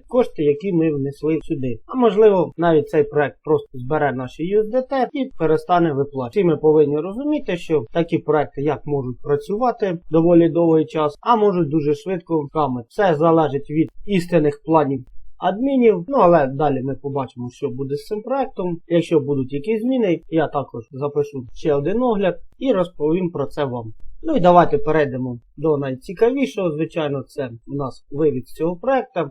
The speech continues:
Звичайно, я говорив, що я хочу реінвестувати, але для того, щоб показати, що проект платить, я замовлю зараз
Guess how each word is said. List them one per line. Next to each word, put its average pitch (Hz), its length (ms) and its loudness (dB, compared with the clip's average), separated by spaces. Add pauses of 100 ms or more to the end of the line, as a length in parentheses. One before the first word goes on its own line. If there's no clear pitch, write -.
(100)
Звичайно, 147 480 -2
я 135 160 0
говорив, 131 460 -4
що - 160 -10
я 131 60 -8
хочу 139 360 -8
реінвестувати, 240 880 0
але 151 260 0
для 135 160 -4
того, 131 200 -6
щоб - 260 -8
показати, 131 520 -6 (120)
що - 200 0
проект 147 460 -4
платить, 247 460 -2
я 151 160 2
замовлю 123 560 -2
зараз 123 400 -8